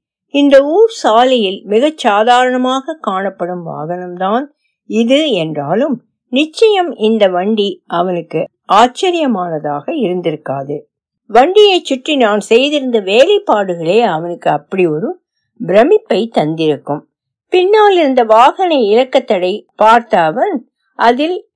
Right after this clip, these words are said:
டாமில் என்று குறிப்பிட்டிருந்த வண்டியின் அடையாள எண்ணை கவனித்திருக்க வேண்டும்.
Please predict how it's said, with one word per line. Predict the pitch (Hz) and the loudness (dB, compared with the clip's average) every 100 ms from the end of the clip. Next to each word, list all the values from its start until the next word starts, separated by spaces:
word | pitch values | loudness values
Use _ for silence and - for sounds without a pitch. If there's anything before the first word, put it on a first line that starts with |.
| - | 0
டாமில் | 262 269 302 302 302 302 - | 2 4 2 2 2 -2 -2
என்று | 196 214 214 220 | -2 2 2 2
குறிப்பிட்டிருந்த | 214 220 208 202 185 175 160 | 0 0 -2 0 0 0 -2
வண்டியின் | 165 208 226 214 | -2 0 2 2
அடையாள | 151 151 190 214 208 175 | 0 0 2 4 2 0
எண்ணை | 147 147 - 403 | -4 -4 -2 0
கவனித்திருக்க | 190 190 202 196 165 160 147 | -2 0 -4 -2 -6 -4 -6
வேண்டும். | 143 139 151 151 | -4 -4 -6 -8